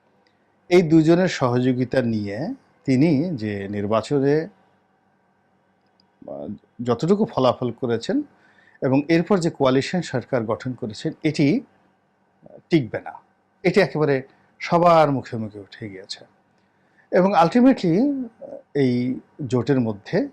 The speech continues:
স্পিকার পদ নিয়ে নিদারুণ,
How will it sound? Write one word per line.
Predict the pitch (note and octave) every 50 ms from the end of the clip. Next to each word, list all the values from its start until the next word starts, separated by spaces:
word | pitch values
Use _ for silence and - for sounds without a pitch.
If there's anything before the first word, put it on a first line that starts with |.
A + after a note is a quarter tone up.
| _ _ _ _ - D3+
স্পিকার | - - - F3 D#3 - E3+ D3 B2+ -
পদ | - B2+ A#2+ A2+ G#2+ G#2
নিয়ে | G2+ G#2+ C3 F3 A3 - _ _ C3
নিদারুণ, | A#2 B2 B2 C3+ C#3 C#3+ D#3 E3+ F#3 F3+ D3+ B2